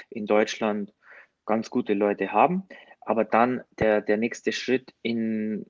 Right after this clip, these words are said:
quasi einen vernünftigen Speed in der Moto drei, ähm, mit Production Racern auf nationaler Ebene, ähm, da fehlt ein bisschen so die, die, die, der Zwischenraum. Und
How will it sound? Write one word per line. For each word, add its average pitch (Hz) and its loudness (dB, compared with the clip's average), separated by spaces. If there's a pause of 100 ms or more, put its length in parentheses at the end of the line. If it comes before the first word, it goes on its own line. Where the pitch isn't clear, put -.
(120)
quasi 110 0
einen 104 -4
vernünftigen 110 -6 (140)
Speed - -4 (100)
in 113 -4
der 104 2
Moto 113 -4
drei, 110 2 (380)
ähm, 107 -2 (100)
mit 101 -10
Production 107 -4
Racern 113 0
auf 101 -6
nationaler 107 -4
Ebene, 107 -2 (600)
ähm, 101 -6
da 107 -2
fehlt 117 0
ein 95 -6
bisschen 113 -4
so 110 -6
die, 104 -10 (100)
die, 104 -8
die, 101 -8 (680)
der - -20
Zwischenraum. 95 -2 (640)
Und 101 -10